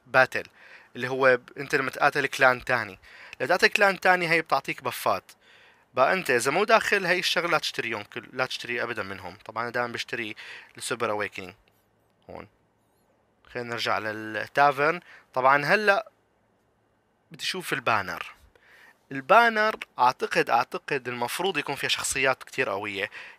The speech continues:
يعني أعتقد لوديسييل ممكن يكون فيها وغوثر الأخضر. إذا ما كان فيها معناها هن أغبياء لحتى يحطوها، وخاصة إنه ستمية جيم. بقى خلينا نشوف.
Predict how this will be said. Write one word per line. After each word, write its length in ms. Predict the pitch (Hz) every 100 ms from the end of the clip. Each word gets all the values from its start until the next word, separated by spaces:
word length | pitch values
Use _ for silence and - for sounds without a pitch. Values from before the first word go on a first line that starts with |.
| -
يعني 160 | 123
أعتقد 440 | 120 - 160 139 123
لوديسييل 580 | 120 113 - 127 139
ممكن 280 | 127 120 127
يكون 220 | 120 131
فيها 220 | 123 156 139
وغوثر 500 | 120 123 117 - 110
الأخضر. 460 | 92 - 95 95
إذا 160 | 120 147
ما 120 | 180
كان 200 | 175 165
فيها 300 | 156 185 170
معناها 540 | 147 120 139 160 147
هن 220 | 151 151 -
أغبياء 500 | 123 117 127 160 139
لحتى 280 | 113 -
يحطوها، 420 | 117 - - 143 135
وخاصة 360 | - 160 -
إنه 200 | 147 131 - - - - -
ستمية 480 | - 220 233 262 254
جيم. 460 | 185 277 262 214 _ _ _ _ _ _ _ _ _ _ _
بقى 100 | -
خلينا 240 | - 165 139
نشوف. 480 | 113 92 - -